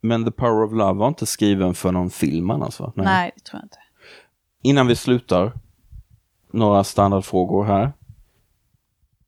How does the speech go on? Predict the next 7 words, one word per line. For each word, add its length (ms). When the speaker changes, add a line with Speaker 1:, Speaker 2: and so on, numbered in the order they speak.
Speaker 1:
Vem 380
hejar 360
du 100
på 260
i 40
filmen? 340
Speaker 2:
Patter. 340